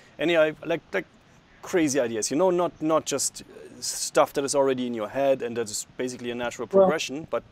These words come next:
Speaker 1: you know, like, really a future side for that.
Speaker 2: I, I think that we're gonna continue to see less wedges, even though I'm still a big wedge fan. Um, um,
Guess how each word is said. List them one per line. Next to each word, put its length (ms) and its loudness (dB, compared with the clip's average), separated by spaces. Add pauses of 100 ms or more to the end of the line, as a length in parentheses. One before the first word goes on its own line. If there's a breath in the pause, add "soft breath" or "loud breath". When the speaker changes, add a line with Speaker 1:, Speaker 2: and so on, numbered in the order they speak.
Speaker 1:
you 80 -6
know, 120 2
like, 220 0
really 220 -6
a 40 -8
future 360 -16
side 360 -12
for 100 -14
that. 160 -14 (1120)
Speaker 2:
I, 320 4 (160)
I 160 4
think 380 2
that 100 4
we're 140 6
gonna 200 2
continue 420 0
to 100 -2
see 200 0
less 300 4
wedges, 540 2 (120)
even 220 2
though 120 4
I'm 140 2
still 260 0
a 40 -2
big 220 2
wedge 280 4
fan. 380 -2 (680)
Um, 520 2 (1500)
um, 500 -2